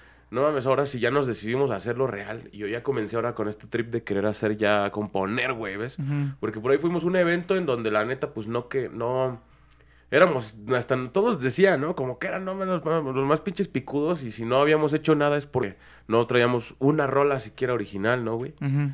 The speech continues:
Speaker 1: O sea, hubo hasta unos niños, güey, que, que en vez de nosotros pasaron y creo que hasta ganaron como tercer lugar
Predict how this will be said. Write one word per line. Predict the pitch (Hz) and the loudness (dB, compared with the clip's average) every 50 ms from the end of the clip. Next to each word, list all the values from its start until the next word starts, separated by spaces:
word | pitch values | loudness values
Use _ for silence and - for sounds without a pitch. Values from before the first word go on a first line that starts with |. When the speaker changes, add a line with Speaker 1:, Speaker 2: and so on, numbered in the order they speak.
| - - - - | -6 -14 -18 -8
Speaker 1:
O | - 95 104 | -8 -4 0
sea, | 117 123 123 127 123 120 120 110 107 | 2 4 4 6 6 6 4 4 4
hubo | 110 127 147 165 | 2 2 4 4
hasta | 170 156 - 165 | 2 4 2 4
unos | 185 190 180 170 | 6 6 6 8
niños, | 170 190 214 226 220 202 170 156 | 8 8 8 10 8 8 8 8
güey, | 147 135 131 | 6 4 4
que, | - 117 107 - - - - | 2 -2 -4 -4 -10 -8 -2
que | 113 | -2
en | 113 110 110 | -2 2 4
vez | 123 147 147 147 | 2 2 2 0
de | 156 175 | -2 -2
nosotros | 165 131 110 127 123 - 165 160 | -2 0 -2 -2 -4 -4 -6 -6
pasaron | - - 101 98 - - 113 - 90 127 131 143 135 | -4 -6 -6 -6 -4 -6 -8 -6 -6 -6 -6 -6 -8
y | 107 104 | -8 -10
creo | 104 - 120 107 | -12 -14 -16 -12
que | - | -12
hasta | 160 - - 113 | -12 -10 -8 -8
ganaron | 101 104 101 101 117 135 151 151 | -4 -4 -2 0 4 4 4 4
como | - - 113 104 101 | 2 0 -2 -2 0
tercer | - 101 101 117 135 131 | 0 -2 0 0 0 0
lugar | 147 135 143 151 180 190 | 0 0 0 -2 -2 -4